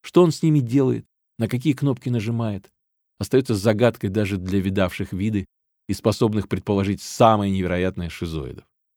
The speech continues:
Но дисплеи гаснут, из корпусов пробивается синеватый дымок, и техника, имеющая умную, глубоко эшелонированную защиту от дурака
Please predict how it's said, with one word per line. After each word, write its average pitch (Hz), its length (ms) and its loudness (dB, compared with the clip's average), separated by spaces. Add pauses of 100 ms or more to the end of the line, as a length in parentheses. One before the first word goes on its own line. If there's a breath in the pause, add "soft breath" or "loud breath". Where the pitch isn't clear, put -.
(580)
Но 98 100 0
дисплеи 87 440 0
гаснут, 123 560 0 (540)
из - 100 -4
корпусов 104 500 -2
пробивается 95 580 -2
синеватый 87 440 -4
дымок, 90 540 -4 (560)
и 98 80 -2
техника, 135 640 0 (240)
имеющая 98 560 0
умную, 123 500 2 (300)
глубоко 104 460 2
эшелонированную 98 680 0
защиту 90 540 -4
от 87 180 -6
дурака 85 540 0